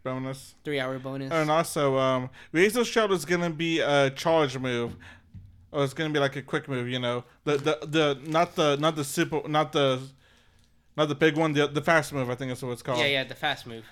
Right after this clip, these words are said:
Speaker 1: Yeah, I think it's gonna be the fast move, so, you know, and that, whenever Oshawa got introduced, I think that's, it was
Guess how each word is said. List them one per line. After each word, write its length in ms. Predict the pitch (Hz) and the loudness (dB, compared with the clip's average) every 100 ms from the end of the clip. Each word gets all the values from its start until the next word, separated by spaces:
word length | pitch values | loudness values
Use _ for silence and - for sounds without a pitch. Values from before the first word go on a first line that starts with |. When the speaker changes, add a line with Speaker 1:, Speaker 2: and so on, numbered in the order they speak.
| - | -8
Speaker 1:
Yeah, 180 | 135 127 | -2 -2
I 40 | |
think 180 | 127 175 | -2 -4
it's 100 | 147 | -4
gonna 140 | 160 147 | -4 -2
be 80 | |
the 60 | 127 | -2
fast 320 | 156 156 143 | -2 -2 -2
move, 180 | 180 151 | -6 -4
so, 100 | 160 | -2
you 140 | 143 135 | 0 0
know, 220 | 123 123 - - - | 0 -2 -8 -20 -8
and 200 | 156 147 | -2 0
that, 180 | 147 - | 0 -2
whenever 560 | 156 160 170 180 175 - | 0 2 4 4 4 4
Oshawa 440 | - 147 165 175 | 2 0 2 0
got 140 | 151 151 | 2 0
introduced, 380 | 147 151 143 | -2 -4 -4
I 60 | 147 | -4
think 240 | 135 156 | -4 -2
that's, 300 | 143 139 135 | 2 2 2
it 160 | - 151 | -2 0
was 360 | 143 131 - | 0 -2 -10